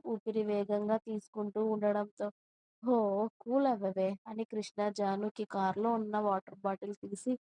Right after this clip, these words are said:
ఇచ్చాడు. జాను వాటర్ తాగి కాస్త స్థిమితపడి కృష్ణ వైపు చూసి,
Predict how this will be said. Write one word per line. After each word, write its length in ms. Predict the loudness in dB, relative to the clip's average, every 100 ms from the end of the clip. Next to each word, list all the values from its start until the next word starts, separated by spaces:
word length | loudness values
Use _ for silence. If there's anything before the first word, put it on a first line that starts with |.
| _ _ -10
ఇచ్చాడు. 480 | -8 -4 -4 -4 -6 _ _ -14
జాను 380 | -2 2 2 2
వాటర్ 340 | 2 2 0 -2
తాగి 300 | -2 -2 -4
కాస్త 300 | -4 -4 -4
స్థిమితపడి 720 | -4 -2 -2 -4 -4 -4 -4 -6 _ _ 0
కృష్ణ 260 | 0 2 0 0
వైపు 260 | -2 -4
చూసి, 320 | -4 -4 -2